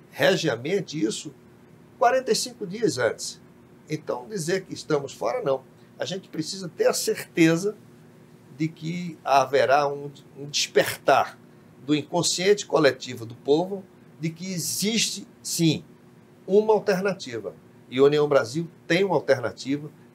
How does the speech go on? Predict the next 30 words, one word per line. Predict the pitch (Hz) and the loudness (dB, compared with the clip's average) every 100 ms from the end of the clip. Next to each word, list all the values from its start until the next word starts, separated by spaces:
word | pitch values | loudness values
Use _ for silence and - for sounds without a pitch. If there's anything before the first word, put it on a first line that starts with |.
| - | -6
tem | - 190 | 0 0
um | 175 | 0
projeto, | 139 107 95 135 160 - - | 0 0 4 4 4 -2 -10
tem | - 185 | -4 -2
um | 170 | -2
programa, | 135 104 104 143 147 127 - | 0 0 2 0 0 -6 4
tem | 208 | 6
um | 214 | 6
plano | - 160 147 | 4 2 2
de | 120 104 | -2 -10
governo | 95 110 143 175 208 190 - - - - 160 | -10 4 4 6 0 -10 -18 -20 -20 -10 -8
e | |
tem | 156 202 240 | 4 6 6
uma | 254 | 4
linha | 180 151 120 90 - - - - - - | 0 0 -2 -6 -12 -20 -20 -20 -12 0
pra | 151 170 | 2 2
acabar | - 135 117 160 165 - | 0 0 2 2 2 -6
com | 156 147 | -8 -8
nós | 110 131 165 147 | 0 4 4 2
contra | - 147 - 104 | -2 -4 -2 2
eles, | 131 147 143 - - - | 2 2 -2 -12 -16 0
eu | 135 156 | 4 4
contra | 147 120 - | 2 -8 -12
você, | - - - 151 165 - - - - - | -10 -8 -2 -2 -2 -8 -20 -20 -20 -16
e | 131 139 | 2 4
a | |
gente | 131 156 160 | 4 -2 -6
ter | 165 | -6
um | 156 | -4
país | - 110 117 143 160 | -2 -2 -2 -4 -6